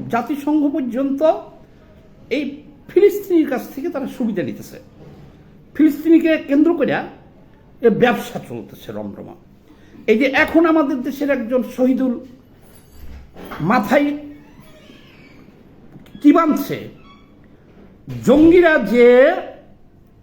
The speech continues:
একটা তয়লা মাথায় বাইন্দা জিহাদ করে, এই শহীদুল সহ চল্লিশটা দেশের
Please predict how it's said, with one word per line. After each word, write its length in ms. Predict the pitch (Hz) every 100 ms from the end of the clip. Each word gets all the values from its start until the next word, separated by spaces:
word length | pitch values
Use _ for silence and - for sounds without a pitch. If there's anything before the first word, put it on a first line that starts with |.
| _ - _
একটা 280 | 185 - 214
তয়লা 480 | 208 214 196 202 220
মাথায় 360 | 214 208 254
বাইন্দা 480 | 214 196 196 202 190
জিহাদ 440 | 143 - 165 311 311 -
করে, 540 | - 95 85 87 135 226 - _ _ _ _ _ - - _ _ -
এই 120 | 180
শহীদুল 760 | - 262 320 339 208 - 143 - - _ _ _ _ _ _ _ _ _
সহ 480 | - - - 269 254 269 - - - - _ _ - _ _ _ - _ - _ _ - _ - -
চল্লিশটা 540 | - 285 277 277 - 330
দেশের 640 | 240 202 220 - 214 113